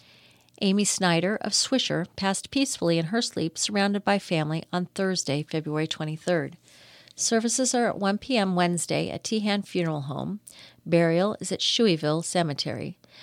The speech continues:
Friends may visit with the family prior to the service from eleven A M to twelve forty-five P M Wednesday. Amy is survived by her four children, Pam Bulicek, spouse Jake, Dick Hansel, Don Snyder, spouse Jerry,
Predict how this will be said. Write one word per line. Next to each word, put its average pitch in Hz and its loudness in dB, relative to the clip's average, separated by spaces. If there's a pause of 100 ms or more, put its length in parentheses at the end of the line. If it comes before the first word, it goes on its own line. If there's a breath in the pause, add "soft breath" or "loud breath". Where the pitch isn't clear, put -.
(160 loud breath)
Friends 214 2
may 247 4
visit 214 2
with 214 -4
the 226 -4
family 165 0
prior 147 0
to 196 -2
the 190 0
service 156 -2
from 180 -2
eleven 180 2
A 208 2
M 165 0
to - -8
twelve 175 0
forty-five 170 -2
P 156 -2
M 151 -2
Wednesday. 165 -2 (640 loud breath)
Amy 220 2
is 247 2
survived 190 4
by 170 4
her 185 -2
four 196 -2
children, 165 -2 (340 soft breath)
Pam 190 2 (120)
Bulicek, 175 0 (260)
spouse - -2
Jake, 180 4 (680 loud breath)
Dick 214 4 (140)
Hansel, 185 0 (420 soft breath)
Don 165 4
Snyder, 185 2
spouse 151 -2
Jerry, 185 2